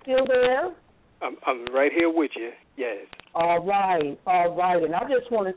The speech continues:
Speaker 1: say you're doing a wonderful job, Brother Alpha,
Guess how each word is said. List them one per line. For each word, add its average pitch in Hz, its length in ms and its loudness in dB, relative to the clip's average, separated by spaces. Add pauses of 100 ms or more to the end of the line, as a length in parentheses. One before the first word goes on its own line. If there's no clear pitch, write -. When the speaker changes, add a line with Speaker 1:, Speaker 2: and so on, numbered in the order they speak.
Speaker 1:
say 208 160 2
you're 196 140 -4
doing 220 260 0
a 160 60 2
wonderful 180 460 -4
job, 190 580 2 (340)
Brother 185 420 0
Alpha, 185 640 0